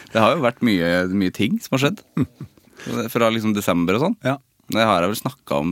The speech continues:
Speaker 1: så vidt i podcasten før.
Speaker 2: Ja.
Speaker 1: Men jeg og du har jo snakket om det. Ja, vi har jo snakket litt om det.
Speaker 2: Snakket litt om det.
Speaker 1: Ja. Ja.
Speaker 2: Men det var bedre enn fjoråret, for det
Speaker 1: Ja.
Speaker 2: var jo terningkast,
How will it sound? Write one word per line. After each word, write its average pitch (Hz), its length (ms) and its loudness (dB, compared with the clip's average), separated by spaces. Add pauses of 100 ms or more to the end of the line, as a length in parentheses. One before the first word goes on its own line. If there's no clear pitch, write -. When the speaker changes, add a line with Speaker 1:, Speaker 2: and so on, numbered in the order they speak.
(120)
Speaker 1:
så 98 160 -8
vidt - 300 -12
i - 40 -10
podcasten 78 460 -6
før. 90 140 -6 (160)
Speaker 2:
Ja. 135 100 -4 (300)
Speaker 1:
Men 98 100 -6
jeg 95 220 0
og 92 40 -4
du 98 100 -2
har 104 160 -2
jo 82 60 -8
snakket - 300 -8
om 55 140 -8
det. 62 120 -8 (440)
Ja, - 140 -4 (340)
vi - 100 -8
har 82 80 -4
jo - 80 -12
snakket - 300 -10
litt - 180 -14
om - 100 -12
det. - 80 -20 (200)
Speaker 2:
Snakket 123 280 -4
litt 98 120 -10
om 92 100 -12
det. - 80 -20 (140)
Speaker 1:
Ja. 82 160 -2 (1120)
Ja. 92 100 -2 (400)
Speaker 2:
Men 147 120 2
det 147 60 4
var 147 100 4
bedre 131 220 2
enn 143 100 2
fjoråret, 117 440 -2 (120)
for 143 80 0
det 147 80 2
Speaker 1:
Ja. 101 60 4
Speaker 2:
var 139 80 0
jo 123 80 -4
terningkast, - 560 -2